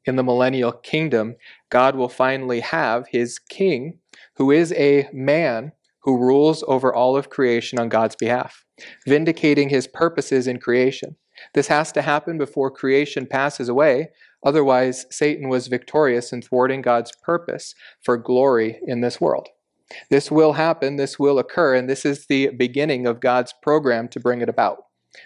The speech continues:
We see that in Abraham, and so God is going to be faithful to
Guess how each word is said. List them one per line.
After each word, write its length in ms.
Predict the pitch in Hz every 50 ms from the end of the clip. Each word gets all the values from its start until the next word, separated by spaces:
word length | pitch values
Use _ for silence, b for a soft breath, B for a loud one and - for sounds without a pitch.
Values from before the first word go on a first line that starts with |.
| B B
We 80 | 123 123
see 180 | - - 135 127
that 280 | 131 127 123 - -
in 160 | 123 120 120
Abraham, 460 | - 120 127 131 127 120 123 113 117 120
and 100 | 113 -
so 120 | 127 120
God 300 | 117 127 123 131 139 135
is 120 | 127 131
going 240 | - - 135 139 135
to 40 | 135
be 120 | 123 117
faithful 540 | 117 - - 127 135 147 147 - - 135 127
to 220 | - - - 117